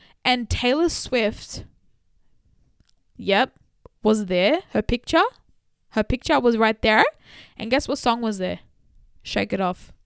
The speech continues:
Shake It Off was there. Listen, I love Taylor Swift, bruv. I love Taylor Swift. But why couldn't that have been, like, Folklore or something? Do you know what I mean? Where I look like a slight intellectual.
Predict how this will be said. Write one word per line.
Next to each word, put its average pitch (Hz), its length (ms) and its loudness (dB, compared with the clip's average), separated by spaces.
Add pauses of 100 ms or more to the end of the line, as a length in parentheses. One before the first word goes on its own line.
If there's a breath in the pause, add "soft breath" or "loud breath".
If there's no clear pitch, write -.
(2000)
Shake - 320 -6
It - 80 -6
Off - 260 -6
was 185 140 -12
there. 180 240 -6 (500 soft breath)
Listen, 240 340 -6
I 226 200 -6
love 226 260 -4
Taylor 202 260 -6
Swift, - 380 -10
bruv. 170 300 -6
I 190 100 -4
love 190 240 -6
Taylor 190 220 -8
Swift. - 440 -10 (1120)
But 240 140 -2
why 302 160 0
couldn't 359 300 -2
that 269 100 -2
have 233 160 -6
been, 277 160 -4
like, 254 160 -10 (160)
Folklore 185 560 -4
or 180 60 -12
something? 165 480 -12 (100)
Do 240 100 -6
you 240 60 2
know 254 60 -2
what 285 100 -6
I 294 40 -6
mean? 277 280 -6
Where 233 140 2
I 202 80 2
look 233 180 -6
like - 260 -10
a - 40 -10
slight 220 360 -4
intellectual. 190 680 -10